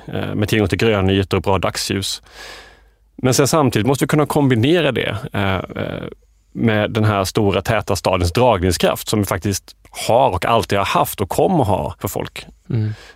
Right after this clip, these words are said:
Speaker 1: Eh, så det kommer bli en, eh, en uppgift för, framförallt för landskapsarkitekturen, att den får ta plats i vår stadsplanering på ett bra sätt.
Speaker 2: Mm. Och om man kliver in i bostaden, vad kan man se där för någonting?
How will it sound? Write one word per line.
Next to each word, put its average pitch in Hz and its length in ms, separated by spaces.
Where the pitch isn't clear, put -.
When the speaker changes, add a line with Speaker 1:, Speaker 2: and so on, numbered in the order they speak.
Speaker 1:
Eh, 90 340
så - 160
det 160 100
kommer 156 180
bli 120 240
en, 107 400
eh, 101 400
en 101 140
uppgift 95 400
för, 95 200
framförallt 92 500
för - 100
landskapsarkitekturen, 98 1040
att 90 120
den 160 180
får - 120
ta 95 100
plats - 460
i 104 100
vår 95 100
stadsplanering 104 560
på - 100
ett 80 60
bra 90 140
sätt. - 340
Speaker 2:
Mm. 120 280
Och 143 200
om 131 60
man 123 240
kliver 120 320
in 123 380
i 107 360
bostaden, 113 680
vad 101 160
kan 101 100
man 101 260
se 104 220
där 113 200
för - 100
någonting? - 200